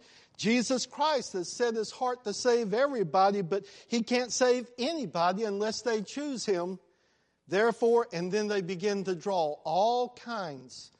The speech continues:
of false conclusions. Don't do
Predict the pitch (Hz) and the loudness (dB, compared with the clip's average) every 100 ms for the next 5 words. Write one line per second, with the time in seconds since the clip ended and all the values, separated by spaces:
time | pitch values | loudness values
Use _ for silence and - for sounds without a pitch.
0 | _ _ _ _ - 147 - 180 175 175 | _ _ _ _ -8 -8 0 2 2 0
1 | - 170 160 190 170 151 131 123 - - | -10 -8 -6 -2 -2 -4 -10 -18 -20 -20
2 | _ _ _ _ _ _ _ - 233 214 | _ _ _ _ _ _ _ -12 -6 -6
3 | 175 - 131 | -6 -12 -14